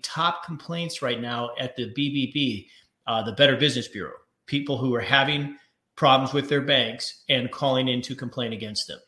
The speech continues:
The story on your screen now shows, or again on the link for those listening, shows a Florida business owner who had over two hundred and seventy thousand dollars removed from their account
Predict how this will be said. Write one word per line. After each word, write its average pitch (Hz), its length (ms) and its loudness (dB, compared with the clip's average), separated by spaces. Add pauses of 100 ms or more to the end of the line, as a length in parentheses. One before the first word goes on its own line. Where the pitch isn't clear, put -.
(580)
The 143 60 -2
story 202 360 6
on 180 100 6
your 165 120 2
screen 151 340 -2
now 131 540 2 (800)
shows, 143 380 6
or 135 260 4
again 131 360 0
on 127 100 0
the 120 100 0
link 131 420 0 (160)
for 135 100 -6
those 123 220 0
listening, 139 400 -2
shows 147 600 0
a 135 100 2
Florida 185 480 2
business 170 480 -2
owner 104 400 -8 (340)
who 151 120 0
had 156 140 8
over 147 280 4
two - 380 -4
hundred 202 360 0
and 127 160 -2
seventy 175 560 -2
thousand 156 560 -2
dollars 147 480 0
removed 127 720 -2
from 147 300 -2
their 156 140 0
account 123 380 -4